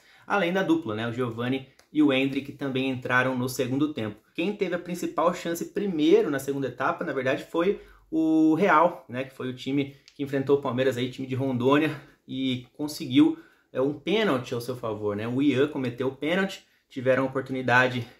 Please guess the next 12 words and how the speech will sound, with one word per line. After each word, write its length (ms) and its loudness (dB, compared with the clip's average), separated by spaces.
de 160 -6
marcar, 800 2
mas 440 -6
o 120 -12
goleiro 320 -2
Kaique, 500 0
que 140 -6
é 20 -4
pegador 480 0
de 100 -4
pênaltis 480 -8
nato, 540 0